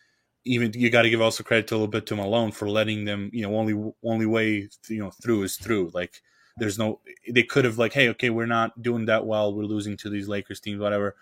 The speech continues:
Let's have Bruce Brown in the starting lineup, have, you know, have you come off the bench, and then we'll see how it goes." And no, they're like, "No, no, you're starting. Let's, let's, you know, move through these kinks and have it, like, even on the cost of losing a couple of games,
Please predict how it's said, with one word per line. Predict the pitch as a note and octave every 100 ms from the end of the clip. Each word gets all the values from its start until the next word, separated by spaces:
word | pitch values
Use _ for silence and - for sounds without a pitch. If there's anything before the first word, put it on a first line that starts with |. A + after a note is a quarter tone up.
| - _ _ _ - B2+
Let's | A2 - - - -
have | A2 A2 G2
Bruce | A2+ -
Brown | A2 G#2+
in |
the | G2+
starting | - G#2 G2+
lineup, | G2 G2 G2 -
have, | A2+ G#2
you | G#2+ G#2+
know, | F#2+
have | F#2 G2+
you | G2
come | - G2+
off | G2 -
the | F2+
bench, | G2 F2+ F#2 -
and | G#2 G2+
then | F#2+
we'll | F2+
see | G2
how | F2+
it | F2
goes." | G2 F2 D#2+ - _ _ _ _ A#2
And | A#2
no, | G#2+
they're | G#2+
like, | G#2 -
"No, | A2+
no, | F2+
you're | G2
starting. | A2 - B2+ C3 A#2 A2+ _
Let's, | A#2+ A2 - - -
let's, | A2 G#2 - - _ - A#2
you | G#2+
know, |
move | G2 A2 G#2
through | - A2+ G#2
these | G#2 -
kinks | - G#2+ G#2 -
and | F#2+ F#2
have | G2 G2
it, | F#2+ -
like, | G#2 -
even | A2+ G#2+ G#2 G2+ _ _
on | A2
the | G2
cost | - G#2+ - G2
of |
losing | G2+ G2+ F#2+
a | F#2
couple | F#2+ F#2 F#2+
of |
games, | G2 F#2+ F2+ F2